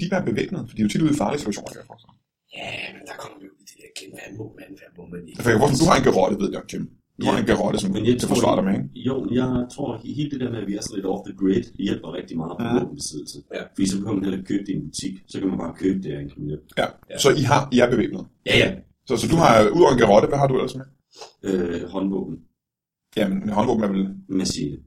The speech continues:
Speaker 1: en
Speaker 3: Men det er fordi, der er, kender du det? Jeg ved ikke, om det er fordi, jeg har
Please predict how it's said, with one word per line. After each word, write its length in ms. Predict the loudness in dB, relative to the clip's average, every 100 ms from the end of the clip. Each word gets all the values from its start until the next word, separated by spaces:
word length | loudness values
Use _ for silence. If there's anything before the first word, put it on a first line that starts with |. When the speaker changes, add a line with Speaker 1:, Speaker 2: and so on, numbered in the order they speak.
| _ -2
Speaker 1:
en 80 | -2 -2 -8 _ _ _ _ _ _ _ _ -20 -20 -20 _ _ _ -2
Speaker 3:
Men 100 | 2
det 60 |
er 40 | 6
fordi, 180 | 6
der 100 | 4
er, 120 | 2 0 0
kender 180 | 2 2
du 100 | 2
det? 100 | 2
Jeg 80 | 2
ved 80 | 2
ikke, 100 | 4
om 40 | 2
det 60 |
er 40 | 2
fordi, 80 | 0
jeg 100 |
har 60 | 0